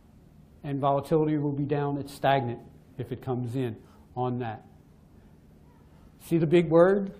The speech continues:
the capitalized word? Unlimited risk.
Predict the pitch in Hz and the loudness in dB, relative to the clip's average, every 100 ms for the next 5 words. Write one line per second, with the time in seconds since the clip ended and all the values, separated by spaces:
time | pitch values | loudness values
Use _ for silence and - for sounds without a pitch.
0 | - - - 143 139 151 156 156 160 156 | -18 -12 -4 -2 2 4 4 4 2 2
1 | 156 185 208 - - - - - - - | 2 2 0 -4 -16 -20 -20 -20 -20 -20
2 | - - - - - - - - - - | -20 -20 -20 -20 -20 -20 -20 -20 -20 -20
3 | - 131 165 190 214 196 - 143 151 175 | -4 0 2 2 0 -4 -10 -4 2 4
4 | 185 180 180 180 - - 165 180 117 - | 4 2 0 -4 -10 -6 0 0 0 -6